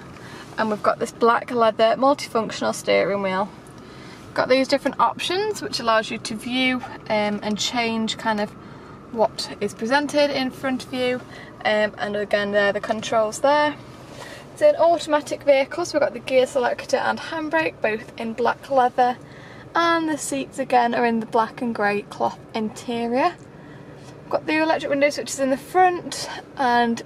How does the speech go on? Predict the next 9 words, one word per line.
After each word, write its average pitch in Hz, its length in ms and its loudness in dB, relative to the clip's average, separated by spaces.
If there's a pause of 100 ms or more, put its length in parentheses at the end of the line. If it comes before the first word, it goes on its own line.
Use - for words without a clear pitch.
(180)
this 240 220 0
lovely 262 560 4
metallic 254 580 0 (120)
blue 214 520 4
detailing 208 680 0
across - 460 -2 (160)
the 220 120 -6
front - 400 -2
display. 240 580 0